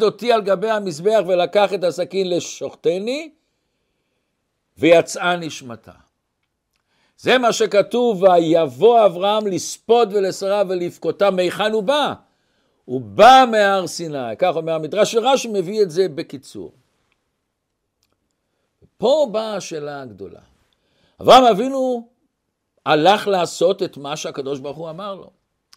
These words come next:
יש לנו כלל גדול, "שלוחי מצווה אינם ניזוקים". איך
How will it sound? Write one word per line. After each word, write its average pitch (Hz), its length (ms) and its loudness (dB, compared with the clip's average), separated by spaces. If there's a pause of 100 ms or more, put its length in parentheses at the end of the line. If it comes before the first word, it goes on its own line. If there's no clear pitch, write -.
(280)
יש 208 180 2
לנו 214 160 0
כלל 220 200 2
גדול, 214 280 0
"שלוחי 190 340 -2
מצווה 220 380 -4
אינם 269 400 0
ניזוקים". 277 880 -6 (1160)
איך 302 300 8